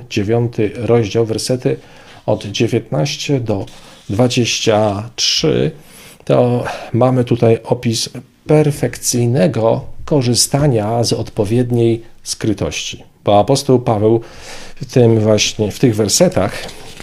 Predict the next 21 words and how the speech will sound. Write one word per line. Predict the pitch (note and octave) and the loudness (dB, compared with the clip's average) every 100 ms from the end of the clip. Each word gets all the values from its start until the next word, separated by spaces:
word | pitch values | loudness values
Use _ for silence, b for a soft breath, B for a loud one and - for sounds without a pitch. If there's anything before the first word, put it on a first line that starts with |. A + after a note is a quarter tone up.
| B B - | B B -8
jeszcze | G2 - G#2 | -6 -2 0
raz | G2+ | 0
podaję | - G#2 G2+ G2+ | 0 0 0 0
namiar, | F#2+ A#2 A#2 B2+ | 2 2 2 2
pierwszy | B2+ G#2 - G#2+ | 2 0 2 -2
do | G2 | -2
Koryntian, | F#2 G#2 G#2+ G#2+ - G#2+ A2 F#2+ | -2 -4 -4 -4 0 0 0 -2
dziewiąty | G2+ F#2+ G2 F#2 G2 | -2 -2 -2 -2 -2
rozdział, | G2+ G2+ G#2 | -2 -2 -2
wersety | F#2 F#2+ - G2+ G#2 | -2 -2 -2 -2 0
od | G2 | 0
dziewiętnaście | F#2 G2 F#2 - G2 - G2+ | 0 -2 -2 -4 -4 -4 -2
do | G2+ | -2
dwadzieścia | F#2 F#2+ G2+ - - F#2 G2 B B B B | -2 -2 -2 -2 -2 -2 -4 B B B B
trzy, | - - - D#3+ A#2+ F3 B B B | -2 0 2 4 4 2 B B B
mówi | A#2+ B2 B2+ B2 B2+ - - - | 2 4 4 2 0 -8 -20 -8
tak: | - D#2+ - - - - - B B B B B A2+ | -6 -6 -8 -14 -16 -20 -20 B B B B B 2
„Będąc | A#2+ A#2 G#2+ G#2+ - - | 4 4 4 2 -2 -4
wolnym | G#2+ C#3 D#3 A#2 G2+ G2 A#2 | 0 4 6 6 4 0 -2
wobec | G#2 G#2 G2+ F#2 | 0 2 2 -2
wszystkich, | - - - F3+ - - - - - | -6 -10 -4 -2 -2 -6 -8 -6 -6